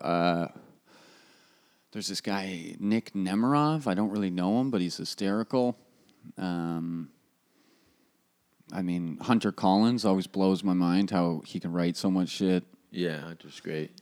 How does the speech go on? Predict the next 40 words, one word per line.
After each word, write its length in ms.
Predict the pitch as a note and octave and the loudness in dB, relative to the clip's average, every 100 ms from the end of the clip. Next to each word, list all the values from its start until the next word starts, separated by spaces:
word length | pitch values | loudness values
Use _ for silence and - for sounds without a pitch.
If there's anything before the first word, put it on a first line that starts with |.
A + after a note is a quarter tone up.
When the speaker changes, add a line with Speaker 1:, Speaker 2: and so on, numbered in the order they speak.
| - | -18
Speaker 1:
You 480 | F#2+ A#2 A#2 C#3+ E3 | -12 -2 6 8 8
watching 520 | E3+ C3 D#3 - D3 | 8 8 6 6 6
an 120 | G#2 | 6
audience 500 | G2 G#2+ A#2+ A2+ - | 8 8 6 4 4
react 320 | G#2 F#2+ F#2 | 4 4 2
to 80 | F#2+ | 2
you 260 | F2+ G#2+ A2+ | 4 6 6
is 100 | G#2 | 4
great 400 | A#2 A2 A2 G#2+ | 6 8 6 4
when 160 | A2 G2+ | 2 2
you're 160 | G2 | 4
around. 520 | G#2 G2 F#2+ G2+ F#2+ - _ _ - | 6 6 6 4 2 -4 _ _ -8
Um, 580 | F#2 E2 E2 E2 D#2 - _ _ _ _ _ _ - - - - - - - - - _ _ _ - | -4 0 0 -2 -4 -8 _ _ _ _ _ _ -20 -20 -14 -14 -14 -20 -20 -20 -20 _ _ _ -10
uh, 420 | F2 G#2 A2+ A2+ A2 - | -8 -6 -4 -6 -8 -2
I 100 | C3+ | 2
don't 120 | G3+ | 4
know, 80 | A#3+ | 4
man. 400 | F3+ C#3+ G3 D#3+ - - - | 4 4 2 -2 -12 -18 -8
Who's, 480 | C3+ C#3+ - - C3 A2+ _ - | -6 -6 -8 -12 -14 -14 _ -2
I 100 | C#3 | 0
just, 300 | D3+ - - - - - - | 0 -4 -10 -14 -14 -16 -14
I, 100 | - - - - A2 | -16 -16 -20 -10 -6
it's 100 | C3+ | 2
hard. 240 | B2 D3 | 4 4
I'm 140 | B2+ | 4
hard 240 | C3 C#3 - | 4 4 4
pressed 220 | C#3 - | 0 0
to 60 | B2+ | 0
say 160 | C3+ | 2
there's 220 | B2+ B2 A2+ - | 2 2 -2 -4
not 360 | A2+ A2+ A#2 | 2 4 4
very 140 | B2+ B2 | 2 4
many 180 | A#2 A2 | 4 2
comics 340 | A#2 A#2+ A#2 | 2 0 0
I 60 | G2 | 0
don't 320 | F#2+ A#2+ - | 2 2 2
like, 260 | G2 F2+ | -2 -2
man. 200 | - F#2 | -4 -2
It's 140 | A2+ - | 0 2
amazing. 540 | F#2+ G#2+ A2+ A2 G2 | 4 4 4 2 2